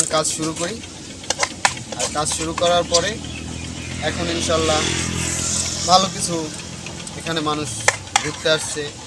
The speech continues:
ভালো কিছু হচ্ছে, অন্যরকম একটা ভালোবাসা পাচ্ছি, একটা নতুন কিছু মানুষকে উপহার দিচ্ছি। এ দেখা দেখি অন্য অন্য মানুষরাও উদ্যোক্তা হবে,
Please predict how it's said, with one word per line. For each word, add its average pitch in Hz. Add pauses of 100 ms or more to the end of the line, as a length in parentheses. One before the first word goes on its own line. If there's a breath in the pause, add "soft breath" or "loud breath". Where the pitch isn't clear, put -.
(100)
ভালো 143
কিছু 147
হচ্ছে, 143 (920)
অন্যরকম 175
একটা 160
ভালোবাসা 156
পাচ্ছি, 143 (680)
একটা 151
নতুন 175
কিছু 180
মানুষকে 165
উপহার 151
দিচ্ছি। 151
এ 151
দেখা 185
দেখি 196
অন্য 175
অন্য 175
মানুষরাও 165
উদ্যোক্তা 160
হবে, 143